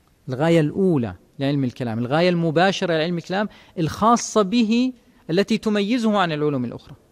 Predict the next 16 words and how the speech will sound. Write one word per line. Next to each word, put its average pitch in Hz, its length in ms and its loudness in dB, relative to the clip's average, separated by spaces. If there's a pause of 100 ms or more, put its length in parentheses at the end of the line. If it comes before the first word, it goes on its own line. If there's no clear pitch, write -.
(100)
<clears throat> - 440 -18
السعادة 208 480 0
هذا 214 100 2
لكل 208 280 -2
العلوم، 120 300 -4 (1000)
لا، 170 180 -4
أريد 180 320 -2 (120)
غاية 180 280 -2
خاصة 175 520 -4
علم 123 240 -4
الكلام. 113 300 -16 (2250)
في - 120 -6
الحقيقة 160 420 -4
هنا 175 220 -2
الغاية 156 380 0
هي 135 360 -6